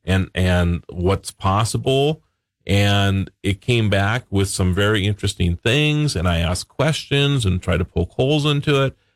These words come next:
And, and I, I couldn't poke enough holes into it. It always had a positive answer coming back, how this is, this is still possible, you know? So anyway,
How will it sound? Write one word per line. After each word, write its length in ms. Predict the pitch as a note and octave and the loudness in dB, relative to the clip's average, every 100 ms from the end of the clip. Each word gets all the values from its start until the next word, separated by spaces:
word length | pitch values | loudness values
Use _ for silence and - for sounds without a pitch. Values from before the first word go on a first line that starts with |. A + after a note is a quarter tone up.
| _ | _
And, 420 | F#2+ A2 A2 G#2+ - | -2 2 2 -2 -4
and 460 | G2+ G#2+ A2 G#2+ G#2+ - | -2 0 2 2 -2 -2
I, 200 | A2+ - _ _ _ | -4 -4 _ _ _
I 80 | G#2 | -2
couldn't 420 | G2+ - D3 C3 | -2 -2 -2 -2
poke 280 | - C#3 C3+ | -2 -2 0
enough 260 | B2 B2 | 0 0
holes 260 | - C3 D#3 | -2 -2 0
into 300 | D3 - G2+ | -2 0 0
it. 80 | E2 | 2
It 80 | G#2 | 0
always 300 | A2 C3+ - | 0 -2 -2
had 160 | A#2+ | -2
a 60 | G#2+ | -2
positive 520 | - G2+ A#2 A#2+ B2 | -2 -2 0 0 0
answer 320 | A2+ C3+ - | 0 -2 -4
coming 260 | - G2+ F#2 | -2 0 2
back, 220 | F2+ F#2+ | 0 0
how 200 | F#2 F#2 | 0 0
this 280 | F#2 G#2+ - | 0 0 0
is, 200 | G2+ G2 | -2 -4
this 320 | - G2+ G#2 | -4 -2 0
is 100 | C3+ | -2
still 240 | - D3 C#3+ | -2 -2 -2
possible, 720 | C#3+ E3+ F3+ G#2 D2+ - - _ _ _ | -2 -2 0 -2 -4 -10 -18 _ _ _
you 100 | G2 | 0
know? 160 | F#2+ F2+ | 2 2
So 340 | - A#2+ G#2 - _ _ _ - | 0 0 0 -4 _ _ _ -2
anyway, 600 | F3 E3 G2 D2+ - | 0 2 2 -2 -6